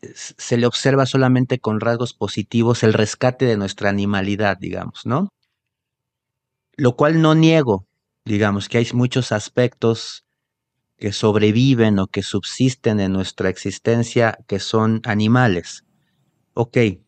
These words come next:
pero creo que no se enfatiza mucho los aspectos negativos, que no todo resultaría necesariamente positivo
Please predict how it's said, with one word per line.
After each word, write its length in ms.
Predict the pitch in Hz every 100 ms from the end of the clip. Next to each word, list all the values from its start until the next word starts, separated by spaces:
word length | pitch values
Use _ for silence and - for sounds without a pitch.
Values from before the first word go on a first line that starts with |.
| _ - -
pero 360 | 117 117 117 -
creo 160 | 135
que 100 | 143
no 140 | 135 139
se 140 | -
enfatiza 580 | 139 131 117 135 131 127
mucho 400 | 131 131 - 135
los 200 | 117 98
aspectos 500 | 104 - 123 - 117
negativos, 680 | 110 104 104 123 104 92 -
que 180 | -
no 280 | 107 117 131
todo 600 | 131 135 135 117 110 104 - _ _ _ _ _ _ _ -
resultaría 960 | 87 - 127 123 120 110 117 113 110
necesariamente 760 | 110 98 - 113 113 110 110 113
positivo 840 | 95 95 95 - 107 104 107 107